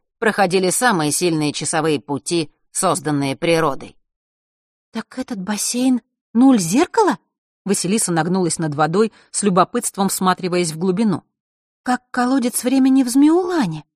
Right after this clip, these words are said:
Мар прищурился, кивая. «Да-да,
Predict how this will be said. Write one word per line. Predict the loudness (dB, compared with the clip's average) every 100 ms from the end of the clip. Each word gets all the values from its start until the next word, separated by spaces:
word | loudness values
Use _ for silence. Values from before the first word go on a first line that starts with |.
| _ _ _ _ -2
Мар | 2 2
прищурился, | 0 -4 -6 -4 -4 -4 -6
кивая. | -6 -4 -4 -6 -8 _ _ _
«Да-да, | -4 2 4 4 4 4